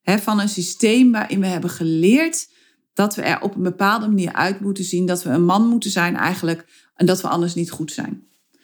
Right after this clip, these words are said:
Hè, we moeten als een man eruit zien, lang en slank en gespierd. En we moeten als een man doen. En dat is, eh, vooral veel rondschreeuwen en druk doen en, eh, sterk zijn. En anders dan zijn we niet goed. Maar wij zijn vrouwen.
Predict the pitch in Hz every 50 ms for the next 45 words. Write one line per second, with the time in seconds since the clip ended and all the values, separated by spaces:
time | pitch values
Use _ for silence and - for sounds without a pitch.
0 | _ _ _ - 180 196 202 196 196 202 202 - 170 147 - - - - 123 180
1 | 175 185 175 165 160 165 160 165 160 - - 226 247 247 - - 220 208 208 202
2 | 190 185 190 185 175 185 180 - - 175 175 170 170 - - 175 175 - - -
3 | 175 170 170 165 - - _ _ _ _ _ - - 180 180 180 180 185 185 185
4 | - - 165 175 - 165 165 165 156 156 160 160 156 226 247 254 240 233 - -
5 | 180 175 175 - 170 170 - - 160 151 156 - - 180 175 165 160 - - 160
6 | 160 160 165 180 170 175 - - 170 160 156 156 151 143 123 139 156 160 175 196
7 | 185 165 156 170 160 160 156 151 - - 156 160 160 156 156 151 151 - - 220
8 | 208 208 202 - - 165 160 160 165 170 - - - - - - _ - 190 190
9 | - - 208 214 208 202 - 185 175 170 180 175 165 160 156 156 160 151 - -
10 | - 214 196 190 - 190 208 254 262 254 240 214 190 - 190 185 233 277 254 175
11 | 156 - -